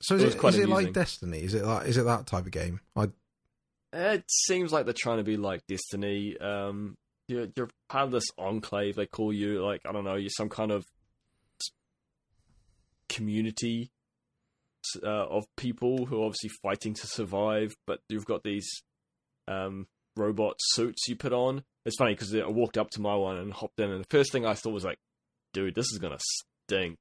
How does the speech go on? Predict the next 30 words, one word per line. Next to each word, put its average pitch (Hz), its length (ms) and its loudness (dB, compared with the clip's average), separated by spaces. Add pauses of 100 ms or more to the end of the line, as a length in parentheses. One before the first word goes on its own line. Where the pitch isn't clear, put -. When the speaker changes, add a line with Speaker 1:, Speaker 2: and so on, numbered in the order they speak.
(100)
Speaker 2:
<laughs> 220 540 4
Like, 233 920 2
Speaker 1:
<laughs> - 0 -
Nice. 110 560 -2 (300)
Speaker 2:
you're 147 140 6
in 160 40 4
this 151 200 4
tropical 147 580 2
planet, 113 540 2 (400)
like, 104 200 0
with, 110 240 -2 (160)
and 117 260 0
it 107 140 -4
seems 120 260 0
quite 117 320 2
warm, 104 460 0 (840)
and, 107 400 -4
like, 107 180 0
you're 113 180 0
in 113 140 2
it 107 160 -2 (140)
fighting 104 420 0 (120)
for 104 180 -2
long 104 240 2
periods 98 340 -2
of 92 80 -8
time. 92 400 -4
Yeah, 101 140 -2
you're 104 180 0
sweating 98 600 -6